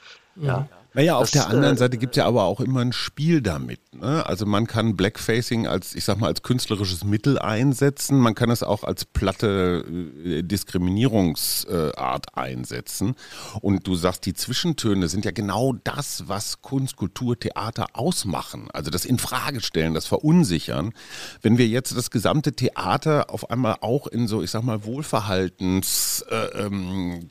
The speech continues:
Speaker 3: Kästen packen, dann fehlt doch da auch ein Teil Kreativität. Um Gottes Willen, ich will nicht Sexismen, Übergriffe, Machtmissbrauch oder sowas kleinreden. Aber das Zweifeln ist doch eigentlich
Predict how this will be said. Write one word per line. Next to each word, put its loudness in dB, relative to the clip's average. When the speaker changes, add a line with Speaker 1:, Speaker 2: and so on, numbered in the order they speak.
Speaker 3:
Kästen -6
packen, -6
dann -2
fehlt -2
doch 0
da 0
auch 4
ein 4
Teil 4
Kreativität. 0
Um 4
Gottes 2
Willen, 4
ich -2
will 0
nicht 2
Sexismen, 0
Übergriffe, -4
Machtmissbrauch -4
oder -4
sowas -6
kleinreden. -2
Aber 0
das 0
Zweifeln 2
ist -2
doch -2
eigentlich -4